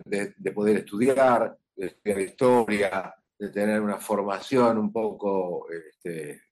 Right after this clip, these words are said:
amplia, y entonces una revista como Discover, porque era parte de mis inquietudes, era una revista de divulgación científica, científica, histórica, eh, que, y me enteré ese día, me ofrecen ir a esa revista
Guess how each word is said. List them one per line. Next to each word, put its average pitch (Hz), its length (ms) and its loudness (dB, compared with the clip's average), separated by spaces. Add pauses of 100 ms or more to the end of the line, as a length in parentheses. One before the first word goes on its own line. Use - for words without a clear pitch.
(120)
amplia, 107 800 0 (280)
y 113 60 -4
entonces 113 460 0
una 123 180 -2
revista 113 400 -2
como 104 160 -2
Discover, 107 800 0 (220)
porque 104 280 -2
era 101 160 2
parte 98 300 0
de 92 100 0
mis 92 220 -8
inquietudes, 87 800 0
era 101 160 -2
una 95 160 -2
revista 87 560 -2 (340)
de 104 120 2
divulgación 98 640 2
científica, - 840 -8 (260)
científica, 120 800 4
histórica, 98 1000 2 (180)
eh, 107 240 2
que, - 220 -10 (240)
y 165 220 6
me 165 160 2
enteré 180 420 4
ese 208 200 -2
día, 147 420 4
me 110 80 -4
ofrecen 117 640 -4
ir 190 180 4
a 160 60 6
esa 160 340 2
revista 135 880 -4